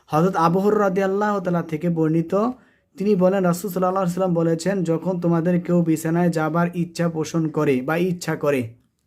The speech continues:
যেন আয়াতুল কুরসি পাঠ করে। যে তা পাঠ করবে, সে আল্লাহর নিকট থেকে নিরাপত্তা পাবে এবং সকাল পর্যন্ত শয়তান তার কাছে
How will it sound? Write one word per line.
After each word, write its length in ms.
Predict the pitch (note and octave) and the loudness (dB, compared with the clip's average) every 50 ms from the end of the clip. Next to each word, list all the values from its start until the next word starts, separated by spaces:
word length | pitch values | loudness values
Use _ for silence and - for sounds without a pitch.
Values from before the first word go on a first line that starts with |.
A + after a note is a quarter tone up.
| _ _ - | _ _ -6
যেন 400 | B2+ D3 E3+ F3+ F#3+ G3+ F#3 F3+ | 2 4 4 4 6 4 2 2
আয়াতুল 580 | - - - D#3+ F3+ G3+ G#3 F#3+ F3 A#3 A3+ | 2 0 -2 0 4 4 4 4 4 0 0
কুরসি 340 | A3 - G3 F#3 F3+ - F#3+ | 0 0 -2 -2 2 0 0
পাঠ 340 | F3+ F3 F3 D#3+ D#3+ E3 - | 0 2 0 0 0 -2 -6
করে। 420 | - E3 D3+ C#3 C3 B2 A2+ A2+ - - _ _ _ _ _ _ _ _ _ _ - C#3 | -6 -4 -2 -2 -2 -4 -4 -8 -12 -18 _ _ _ _ _ _ _ _ _ _ -14 -6
যে 220 | C3+ E3+ G3 A3+ A#3 | 2 6 6 6 6
তা 220 | A#3 G#3 F#3+ F3+ | 6 0 -2 -2
পাঠ 340 | F3 E3+ E3+ F3 F3+ F3 - | 0 -2 -2 -2 -2 -4 -4
করবে, 420 | - E3+ E3+ E3 E3 G3 G#3+ A3+ | 0 0 0 2 2 2 2 2
সে 240 | F#3+ - - F3 E3+ | 0 -2 0 0 0
আল্লাহর 460 | - C#3+ D#3+ F3 F#3 F#3+ F#3+ F#3+ F#3 | 0 0 -2 -2 0 0 0 2 2
নিকট 360 | F3 E3+ E3 E3 E3 F#3+ G3 F3 F3+ - | 2 2 2 2 0 -2 -2 -4 -4 -6
থেকে 200 | E3+ E3 - E3+ | -6 -4 -2 -2
নিরাপত্তা 580 | E3 E3+ F3+ F#3 F3+ F3 F3 F3 F3 - D#3+ | 0 0 0 0 0 -2 -4 -6 -4 -6 -6
পাবে 280 | C3+ D3 D3+ D3 D#3+ F#3+ | -4 -4 -4 0 2 2
এবং 320 | F#3 E3 D#3+ E3+ E3+ E3 | 2 2 2 2 0 0
সকাল 380 | E3 - D#3+ D#3 - G3 F#3+ F#3 F3 | 0 -2 -6 -4 -2 -2 -2 -2 0
পর্যন্ত 460 | F3+ F3 D#3+ E3 F3 F3 E3+ E3+ D#3+ | -2 -2 0 0 0 0 0 0 -4
শয়তান 520 | D3 - D3 D3+ D#3 D3+ - F#3 F3+ F3 F3 | -4 -4 -4 -4 -4 -4 -2 -2 -2 -2 -2
তার 220 | E3 D#3 D3+ D3 | -2 -4 -4 -4
কাছে 440 | - D#3 D3+ D3 - F#3 G#3+ B3+ | -6 -8 -8 -6 -4 -2 -2 -2